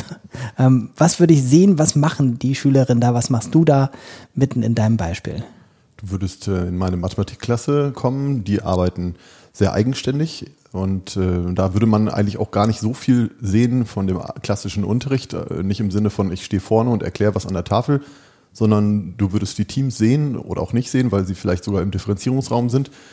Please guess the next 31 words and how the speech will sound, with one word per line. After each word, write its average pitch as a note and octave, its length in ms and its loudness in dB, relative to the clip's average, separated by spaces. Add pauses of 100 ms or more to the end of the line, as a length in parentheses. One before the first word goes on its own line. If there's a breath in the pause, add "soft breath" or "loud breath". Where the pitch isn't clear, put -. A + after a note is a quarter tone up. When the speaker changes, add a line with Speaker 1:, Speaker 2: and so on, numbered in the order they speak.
(280 loud breath)
Speaker 2:
wo G#2+ 120 0
sie G2 140 -2
gemeinsam F#2+ 420 0
arbeiten. D#2+ 480 -6 (440 soft breath)
Einige F#2+ 400 -2 (160)
stehen G#2+ 380 -2 (240)
teilweise F#2 280 2
vorne G#2 240 -2
an F#2 60 0
der F#2 100 -2
Tafel, C3 360 2
rechnen G2+ 340 0
sich F#2+ 160 -4
gegenseitig F#2 400 -4
Mathematikaufgaben A2 920 -2
vor, G#2 340 0
andere G2 500 0
sitzen G2+ 300 -4
auf F2 80 -4
ihren G2+ 160 -2
Plätzen, A2+ 440 -2 (340 loud breath)
diskutieren, G2+ 1000 -2 (140)
was - 200 -4
für A2 100 -4
ein F#2+ 80 -2
Erklärvideo C3+ 460 0
sie, A2+ 120 -4 (200)
sie G#2 160 -4
vielleicht A2 240 -2
machen A2 240 -2
können. G#2+ 260 -2